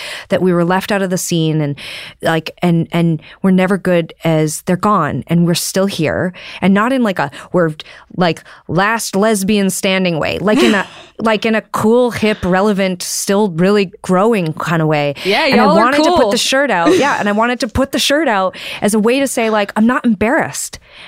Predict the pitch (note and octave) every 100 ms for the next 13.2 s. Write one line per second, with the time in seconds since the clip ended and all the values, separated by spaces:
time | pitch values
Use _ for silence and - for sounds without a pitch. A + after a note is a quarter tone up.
0 | - G3+ G#3 A3+ - - - G#3+ G#3 F#3
1 | E3+ E3+ - F3+ E3+ - D#3+ F#3 A#3 C4
2 | D4+ - - E3+ G3+ C4+ D#4 F4 F4+ F4
3 | D#4 D4+ D4 C#4+ C#4 C4+ A#3+ A3+ - A#3+
4 | A3 G#3+ D#4+ - F3+ - - - G3+ -
5 | A3+ A3 G3 F#3+ F#3+ A3 C#4 B3 G#3+ G3
6 | F#3 - - G3 - - F3+ E3+ - -
7 | - - G#3 G3 A#3+ B3 A3 G#3 F#3 F#3+
8 | F#3+ F3 - A3+ C4+ F#3 D3 C3+ D3+ D3+
9 | F#2+ F2 G2 - A2+ A1 - B3 F#3+ -
10 | - - - - E4+ G3+ F3+ - C4 D3+
11 | E3+ F3 G3+ G3+ - F3 E3 F3+ E3 D3
12 | D3 F#3 F#3+ G3 G#3 F3+ F3 E3+ D#3+ D#3+
13 | D#3